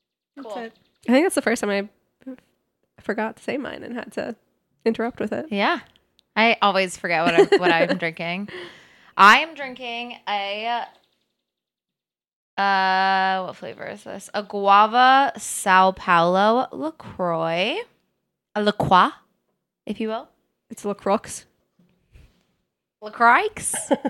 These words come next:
Speaker 2: Anyway, that's what I'm
Speaker 3: Crikeys, it's the Irwin.
Speaker 2: That's what I'm drinking. <laughs> Uh, let's see here. Okay, so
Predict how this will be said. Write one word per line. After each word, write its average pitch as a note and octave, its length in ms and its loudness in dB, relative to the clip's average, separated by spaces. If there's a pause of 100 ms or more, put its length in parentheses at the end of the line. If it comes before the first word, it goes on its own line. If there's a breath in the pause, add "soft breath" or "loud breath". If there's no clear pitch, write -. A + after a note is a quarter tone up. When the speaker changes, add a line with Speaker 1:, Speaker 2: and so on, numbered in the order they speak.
(640 loud breath)
Speaker 2:
Anyway, G3 420 2
that's G#3 160 2
what C4+ 100 4
I'm G3+ 120 2
Speaker 3:
Crikeys, G#3 180 -6
it's G#3 180 -12
the C#4+ 140 -12
Irwin. D#4+ 380 -12
Speaker 2:
That's C#4 300 -6
what B3 160 2
I'm C#4 240 2
drinking. A3 720 0
<laughs> - 60 -20 (480 loud breath)
Uh, G#3 760 4 (100)
let's A4+ 260 -6
see F3 560 -12
here. D#3+ 540 -6
Okay, G3 320 -2
so G#3+ 640 0